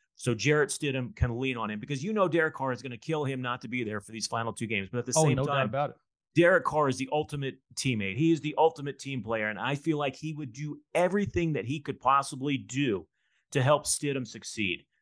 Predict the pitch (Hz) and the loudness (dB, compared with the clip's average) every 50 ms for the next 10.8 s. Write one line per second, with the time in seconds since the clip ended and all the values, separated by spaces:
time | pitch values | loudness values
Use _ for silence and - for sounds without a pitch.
0 | _ _ - - - - 131 131 127 123 113 - 85 117 139 147 170 185 202 196 | _ _ -16 -6 2 6 6 6 6 4 2 -2 -8 -10 -8 -2 2 4 4 6
1 | 196 180 165 - 165 151 151 147 - - 139 123 123 123 123 117 123 139 139 127 | 6 4 2 0 2 0 0 0 -2 -6 -8 -6 -8 -6 -6 -4 -2 -2 -2 -2
2 | 107 127 131 143 139 - - 131 127 120 123 117 120 123 120 127 123 117 120 120 | -4 -4 -4 -4 -4 -6 -8 -8 -8 -6 -6 -6 -6 -6 -6 -6 -6 -4 -4 -2
3 | 117 117 113 101 - _ _ _ _ - - 113 - - 165 147 - 151 139 135 | -2 0 -2 -2 -4 _ _ _ _ -12 -10 -6 0 2 2 2 4 2 2 2
4 | 110 120 123 147 147 - - - - 175 208 240 269 262 254 240 170 165 156 160 | 0 -2 -2 -2 0 4 4 4 6 6 6 6 6 6 4 2 2 2 0 0
5 | 156 156 151 147 143 135 131 _ _ _ _ _ _ _ - 127 131 120 143 147 | -2 -2 -4 -4 -6 -8 -10 _ _ _ _ _ _ _ -10 -8 -6 -4 -4 -4
6 | 143 123 110 139 131 127 127 123 - - 127 104 - - - 104 98 92 85 85 | -4 -2 0 0 0 0 0 -2 -6 -10 -12 -12 -12 -6 -4 -2 0 0 -2 -2
7 | 90 82 82 80 - - 233 247 190 139 143 156 170 147 143 143 143 143 143 156 | -4 -4 -4 -4 -4 0 2 2 4 4 4 2 2 2 0 -2 -2 -4 -4 -2
8 | 170 151 147 143 131 113 104 139 147 127 - - 143 143 135 117 110 101 131 131 | 0 2 4 4 4 2 0 -4 -4 -4 -4 0 0 0 0 0 -2 -4 -6 -6
9 | 120 117 135 131 127 123 123 120 107 95 98 139 123 98 101 101 104 113 117 - | -4 -4 -2 -2 -2 -2 -4 -4 -4 -2 0 0 0 0 -2 0 0 0 0 0
10 | - 180 151 127 110 - - - 156 160 160 160 156 147 139 127 | 0 -2 -2 -2 -2 -2 0 2 4 4 4 4 0 -2 -2 -6